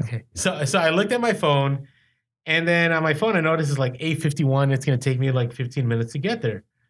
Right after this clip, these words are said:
So I'm like, "Okay, you know what? I'm just," I called, no one answered. "I'm just gonna drive there." So I show up, I go over there, and as soon as I show up, this guy pulls up, and he opens the trunk, and I see all this Harley stuff. I'm like,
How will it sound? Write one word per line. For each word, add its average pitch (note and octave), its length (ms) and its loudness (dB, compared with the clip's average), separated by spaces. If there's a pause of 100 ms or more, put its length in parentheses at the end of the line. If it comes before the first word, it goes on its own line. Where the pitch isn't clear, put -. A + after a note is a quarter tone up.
(880)
So - 120 -4
I'm E3+ 80 2
like, D#3 220 2
"Okay, D3 640 0
you F3+ 60 0
know F#3+ 120 4
what? G3+ 340 2 (600)
I'm G#3 180 0
just," G#3 300 0 (180)
I D3+ 100 0
called, E3+ 300 2
no E3+ 80 2
one E3+ 120 2
answered. C#3+ 320 2
"I'm D#3 120 0
just D3+ 120 -4
gonna C3+ 140 2
drive A#2+ 400 0
there." G2 220 -6 (340)
So F3+ 180 -2
I G3 200 2
show A3+ 240 2
up, C#3+ 320 -2 (200)
I D#3+ 120 0
go F#3 160 2
over G3+ 240 2
there, C3 240 4
and D3+ 200 0
as D3 140 0
soon C4+ 260 0
as B3+ 160 4
I G#3+ 120 4
show G3 260 0
up, C#3+ 360 0 (1500)
this B2+ 120 -2
guy E3+ 220 0
pulls A#2+ 320 -2
up, G2+ 160 -6 (680)
and C#3 100 0
he D3 60 2
opens E3 320 2
the F3+ 60 2
trunk, G#3 280 -2
and C#3+ 80 0
I - 40 0
see D3+ 160 -4
all C#3+ 100 2
this C#3 100 0
Harley A#3 320 0
stuff. C3+ 260 -4
I'm D3+ 120 -8
like, B2+ 160 -10